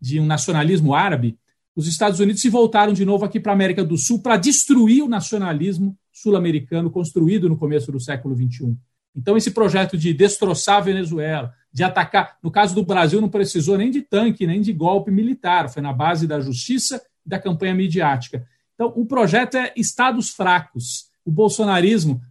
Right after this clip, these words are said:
as pessoas dizem, "Deu errado, tá vendo? A extrema-direita não conseguiu impor um projeto."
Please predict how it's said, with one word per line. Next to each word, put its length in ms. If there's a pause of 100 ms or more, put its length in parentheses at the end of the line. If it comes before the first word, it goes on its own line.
(100)
as 120
pessoas 340
dizem, 240
"Deu 160
errado, 440
tá 140
vendo? 240
A 40
extrema-direita 640
não 120
conseguiu 400
impor 320
um 80
projeto." 500